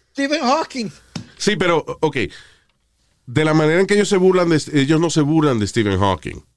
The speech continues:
Speaker 2: de, por su condición física. Por lo contrario, eh, es un, es una serie que se llama The Big Bang Theory.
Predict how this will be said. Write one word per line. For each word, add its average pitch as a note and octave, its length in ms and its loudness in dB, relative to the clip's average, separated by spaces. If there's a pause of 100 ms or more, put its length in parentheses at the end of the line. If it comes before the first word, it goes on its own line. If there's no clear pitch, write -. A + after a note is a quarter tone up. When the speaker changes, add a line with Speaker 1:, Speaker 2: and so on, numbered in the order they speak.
(380)
Speaker 2:
de, F#2 180 -2
por G2+ 180 -2
su G#2+ 120 -6
condición G2+ 420 0
física. F#2 500 -4 (520)
Por A#2 160 2
lo A#2+ 100 0
contrario, A2+ 640 0 (400)
eh, A2 360 2
es A#2+ 80 6
un, C3+ 140 0
es C#3 80 2
una D#3 160 2
serie C#3 200 0
que B2 60 0
se C3 60 2
llama A#2+ 180 2
The G#2+ 80 2
Big A2 200 -4
Bang G#2 200 -2
Theory. C#2+ 380 -2